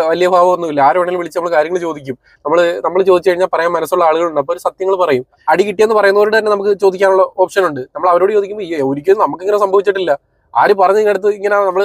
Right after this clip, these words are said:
നമ്മൾ അറിയുന്നത്?" അപ്പൊ അതൊക്കെ ഒന്ന് അറിഞ്ഞ് കണ്ട് മനസ്സിലാക്കി ഇടാൻ ശ്രമിച്ചു കഴിഞ്ഞാൽ എല്ലാം നല്ലതായിരിക്കും. കാര്യം എന്ന് പറഞ്ഞു കഴിഞ്ഞാൽ ഇന്നത്തെ കാലം എന്ന് പറഞ്ഞാൽ എല്ലാവരും ഇങ്ങനെ social media നോക്കിക്കൊണ്ടിരിക്കുക,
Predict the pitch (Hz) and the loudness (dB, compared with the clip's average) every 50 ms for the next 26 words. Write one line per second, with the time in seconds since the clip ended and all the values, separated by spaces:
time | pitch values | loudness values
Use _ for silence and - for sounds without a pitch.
0 | 190 - 175 160 185 196 190 175 170 156 139 120 - _ _ _ _ _ 147 175 | -2 -4 -8 -4 0 2 2 2 0 -2 -6 -8 -8 _ _ _ _ _ -2 0
1 | 175 170 190 180 196 196 190 180 165 165 170 185 185 180 165 170 170 170 160 151 | 2 2 2 2 0 -2 0 2 0 0 0 -2 -2 -2 -4 -4 -6 -6 -6 -8
2 | 147 - 170 160 156 - 165 147 143 147 156 - 151 143 147 143 151 147 139 147 | -6 -4 -4 -4 -4 -4 -4 0 0 0 0 0 -4 -4 -4 -2 0 0 2 2
3 | 139 135 147 151 143 139 147 151 139 127 127 131 131 135 139 147 156 160 160 156 | 2 2 2 2 2 0 2 2 2 2 0 0 2 2 2 2 2 -2 -2 -2
4 | 151 151 147 143 147 147 143 143 139 139 151 147 139 135 139 147 156 156 147 135 | -2 -4 -4 -2 -2 -2 -2 -2 -2 -2 0 2 2 2 2 2 0 0 -2 -2
5 | 143 156 - _ - _ _ 170 185 190 190 185 185 180 180 170 - - 156 143 | -4 -4 -6 _ -20 _ _ -2 2 2 4 2 2 0 -4 -6 -6 -8 -10 -10
6 | - 170 165 160 165 156 151 143 156 156 151 143 135 131 127 104 | -8 -10 -8 -6 -4 -6 -6 -4 -4 -6 -4 -6 -4 -4 -4 -4